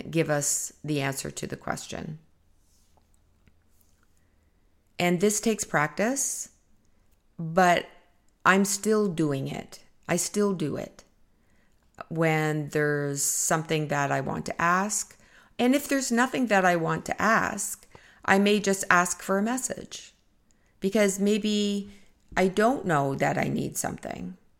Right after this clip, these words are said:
And so this morning, I laid there and I asked for a message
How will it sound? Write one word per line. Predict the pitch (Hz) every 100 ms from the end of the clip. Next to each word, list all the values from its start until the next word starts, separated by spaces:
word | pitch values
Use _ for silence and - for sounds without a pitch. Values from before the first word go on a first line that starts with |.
| _ _ _ _ _ _ _ _ _
And | 190 202
so | 196 - 208 202 196 190 190
this | 190 190
morning, | 226 247 180 147 220 254 - _ _ _ _ _ _ _ -
I | 180 170 165 165
laid | 170 160 160
there | 143 143 190
and | 185
I | 151
asked | 151 156 -
for | - 147
a |
message | 139 147 - 196 233 - -